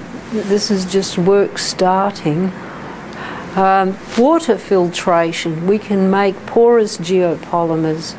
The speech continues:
and, um, a-, and thermal insulation, again, porous geopolymers. We've, we've made some sort of filters, uh, and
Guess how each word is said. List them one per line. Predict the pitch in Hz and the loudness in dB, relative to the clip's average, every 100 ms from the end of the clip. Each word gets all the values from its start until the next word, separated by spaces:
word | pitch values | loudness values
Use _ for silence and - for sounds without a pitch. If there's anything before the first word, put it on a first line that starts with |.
| - - - - - - | -14 -16 -16 -14 -14 -2
and, | 180 190 185 - | 2 2 2 2
um, | 131 180 190 185 185 - - - - - - 202 | 2 4 4 4 0 -8 -18 -18 -18 -18 -6 -2
a-, | 190 | 0
and | 208 208 | 0 0
thermal | 247 247 233 208 | 2 4 4 4
insulation, | 214 214 - 208 214 233 247 - 175 156 - - | 4 2 2 2 4 4 2 -2 -4 -6 -8 -6
again, | 175 208 220 190 151 - | -2 2 2 0 -4 -4
porous | 214 208 196 175 - | 2 4 4 0 -4
geopolymers. | - 180 165 - - 208 196 175 165 175 - - - | -2 0 0 -2 0 2 0 -2 -6 -10 -14 -18 -16
We've, | 196 240 254 214 | -2 0 0 0
we've | 220 240 | 2 4
made | 220 240 262 | 4 2 0
some | 262 220 196 185 | -2 -2 -2 -2
sort | - 220 | 2 2
of | 185 180 | 2 -4
filters, | - 226 254 262 190 196 214 - - | 0 2 2 0 0 0 -2 -8 -2
uh, | 185 190 190 | 2 4 2
and | - 208 202 | 2 0 -2